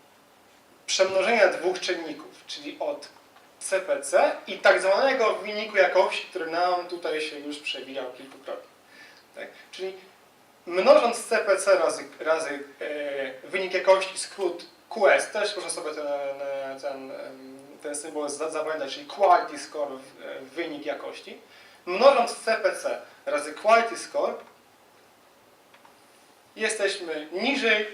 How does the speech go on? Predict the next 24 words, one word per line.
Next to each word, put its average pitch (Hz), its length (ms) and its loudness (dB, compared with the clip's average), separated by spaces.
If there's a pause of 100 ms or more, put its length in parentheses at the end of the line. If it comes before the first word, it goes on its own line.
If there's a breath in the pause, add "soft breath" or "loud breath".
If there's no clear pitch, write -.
lub 175 320 -4
wyżej. 151 320 -10 (260)
Od - 240 -6
tego 294 280 6
wyniku 208 420 -4
uzależnione 175 580 -2
jest 151 140 -6
nasze 135 220 -8
miejsce. 120 400 -14 (2500 loud breath)
I 190 280 -8
już 302 220 4
odpowiadając 254 680 6
na 214 80 2
to 156 160 -4
pytanie, 196 720 6 (140)
które 175 300 2
padło, 190 680 2
od - 240 -8
czego 214 360 8
zależy, 185 560 6 (1400)
że 175 160 4
moja 214 260 8
reklama 190 440 6
jest - 300 -2